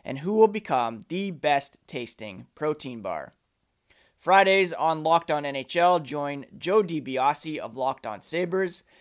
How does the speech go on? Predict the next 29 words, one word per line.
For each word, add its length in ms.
and 160
Tom 260
Gazzola 520
of 180
Locked 280
On 200
Oilers 500
as 220
they 100
round 340
up 200
the 60
biggest 360
stories 420
of 140
the 80
week 400
in 140
the 180
N 80
H 220
L 340
and 160
get 160
you 220
prepared 580
for 160
the 100
league's 380